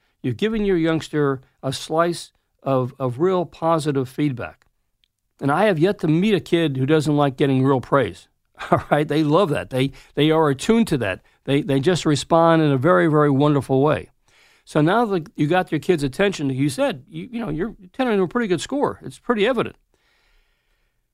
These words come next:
Then you give them that little slice of constructive criticism, and you don't have to hammer this home. It doesn't have to be a thick slice. Just give them a thought in the head and say, "You know, I gotta tell you,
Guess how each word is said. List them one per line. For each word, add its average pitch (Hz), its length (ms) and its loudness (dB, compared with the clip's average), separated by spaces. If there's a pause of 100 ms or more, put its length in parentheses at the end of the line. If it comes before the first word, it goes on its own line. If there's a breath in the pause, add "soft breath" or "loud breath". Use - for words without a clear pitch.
(240)
Then 208 140 4
you 233 100 0
give 208 140 0
them 208 40 2
that 202 80 4
little 202 240 2
slice 185 540 0
of 165 140 -2
constructive 160 580 -4
criticism, 156 720 -2
and 135 120 -2
you 131 60 0
don't 190 220 -2
have 233 160 0
to 208 100 -2
hammer 220 320 0
this 131 220 -2
home. 135 260 -2
It 160 300 -4
doesn't 202 240 -6
have 233 40 -8
to 226 60 -6
be 190 220 -4
a 151 60 -2
thick - 280 -6
slice. 107 320 -10
Just 226 240 -8
give 233 140 -2
them 214 100 -4
a 196 60 -4
thought 226 260 -4
in - 60 -10
the 165 80 -6
head 180 100 -2
and 185 100 -2
say, 180 160 -2
"You 165 120 0
know, 226 180 2
I - 580 -16
gotta 220 200 -8
tell 233 180 -2
you, 170 220 -2